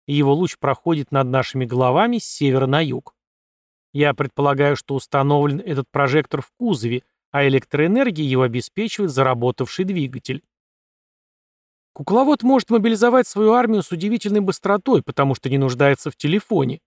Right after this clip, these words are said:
Возможно, ему нет необходимости вселяться в разум каждого из своих подданных, чтобы сообщить им, какую угрозу я собой представляю.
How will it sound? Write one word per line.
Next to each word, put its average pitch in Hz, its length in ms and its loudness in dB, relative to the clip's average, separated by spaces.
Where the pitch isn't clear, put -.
Возможно, 208 520 2
ему 226 200 4
нет 226 240 0
необходимости 196 760 0
вселяться 165 520 -2
в 139 60 -2
разум 160 320 0
каждого 127 480 -2
из 120 100 -4
своих 131 320 -4
подданных, 185 480 0
чтобы 135 280 -2
сообщить - 520 -4
им, 165 120 -2
какую 139 360 0
угрозу 135 440 0
я 135 160 0
собой 131 320 2
представляю. 135 760 -4